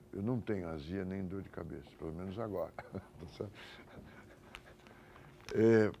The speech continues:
pra azia eu tomo aspirina e pra dor de cabeça eu tomo sal de fruta eno. A aspirina pode diminuir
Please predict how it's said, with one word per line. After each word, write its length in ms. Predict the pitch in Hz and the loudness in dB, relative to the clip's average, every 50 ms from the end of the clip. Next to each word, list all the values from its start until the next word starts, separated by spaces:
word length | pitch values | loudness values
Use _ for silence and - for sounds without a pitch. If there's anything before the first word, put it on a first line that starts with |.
| - | 6
pra 220 | - 147 156 170 170 | 10 12 12 12 12
azia 500 | 151 123 107 107 123 123 120 113 113 110 | 12 12 12 10 10 10 10 10 10 10
eu 180 | 113 123 120 104 | 8 8 6 4
tomo 400 | - - 117 110 104 98 95 104 | 4 4 4 6 6 6 4 2
aspirina 720 | 104 - - - 143 151 143 151 165 175 190 208 190 143 - | 0 0 2 8 10 10 10 12 10 8 8 6 4 4 4
e 140 | - 123 127 | 6 6 6
pra 180 | 101 - 135 117 | 8 8 6 8
dor 140 | 110 117 | 8 6
de 80 | 113 107 | 6 6
cabeça 420 | - 113 101 95 117 120 110 - | 4 4 4 6 4 4 4 2
eu 80 | 131 113 | 0 0
tomo 720 | 87 - 110 110 113 113 113 110 107 104 98 92 92 92 85 80 - - - - - - - - - - | 0 0 0 0 2 2 2 2 2 2 2 0 0 -2 -6 -8 -12 -14 -16 -20 -20 -20 -20 -18 -10 -2
sal 140 | - 92 92 | 0 0 2
de 100 | 101 95 | 2 0
fruta 400 | 92 - - 123 95 - 107 98 | -2 -2 -4 -4 -4 -2 -4 -4
eno. 220 | 95 90 85 76 73 - - - - - - - - - - - - - - - - - - - - - - - - - - - - - - - - - - - - - - - - - - - - - - - - - - - - - - | -2 -4 -4 -6 -10 -12 -16 -20 -20 -20 -20 -20 -20 -20 -20 -20 -20 -20 -20 -20 -20 -20 -20 -20 -20 -20 -20 -20 -20 -20 -20 -20 -20 -20 -20 -20 -20 -20 -20 -20 -20 -20 -20 -20 -20 -20 -20 -20 -20 -20 -20 -20 -20 -20 -20 -20 -8 2 8
A 80 | - | 8
aspirina 520 | 160 147 - 165 156 143 180 202 196 190 170 | 8 8 12 12 12 12 12 12 12 10 8
pode 460 | 127 - 165 170 185 180 170 160 135 | 10 12 12 12 12 12 10 8 6
diminuir 720 | 113 107 113 113 113 107 104 104 104 104 98 90 85 - | 8 6 6 6 6 6 6 6 6 6 6 4 2 0